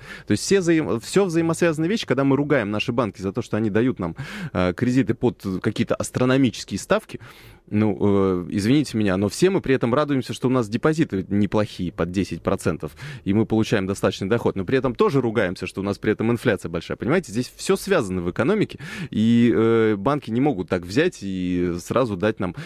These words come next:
Вот, э, простой пример. Вот, например, в Швеции полтора процента это, э, доход по депозиту.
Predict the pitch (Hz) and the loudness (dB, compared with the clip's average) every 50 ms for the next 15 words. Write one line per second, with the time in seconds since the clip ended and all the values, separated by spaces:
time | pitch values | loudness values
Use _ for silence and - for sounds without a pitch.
0 | - 196 165 - 127 - - - - - - 110 104 - - 139 131 - 226 185 | -12 -8 -4 -2 -2 -2 -4 -8 -6 0 0 0 2 2 0 -2 2 0 0 0
1 | - 147 135 110 90 87 87 85 113 104 117 120 107 92 - - 131 107 92 - | 0 0 -2 -2 -2 -4 -4 -6 -4 -2 -2 -2 -2 -2 -2 0 0 0 0 0
2 | - - - - - - - - - - - _ _ - 127 117 - 143 143 175 | -6 -10 -10 -12 -14 -16 -16 -16 -16 -18 -20 _ _ 0 0 2 2 0 2 2
3 | 190 170 - 127 120 - - 190 214 226 185 - 92 - - _ _ _ _ _ | 0 0 0 -2 -2 0 0 0 0 0 0 -2 -4 -4 -6 _ _ _ _ _
4 | - 131 - - 160 127 - - - _ - 110 107 101 98 92 90 104 - - | -2 -2 2 2 2 2 2 -2 -6 _ -2 0 2 2 2 2 0 0 2 0
5 | - - - - 107 90 101 - 107 104 107 95 95 85 - - | 0 0 0 -2 -2 -2 -2 0 0 0 0 0 -2 -4 -4 -10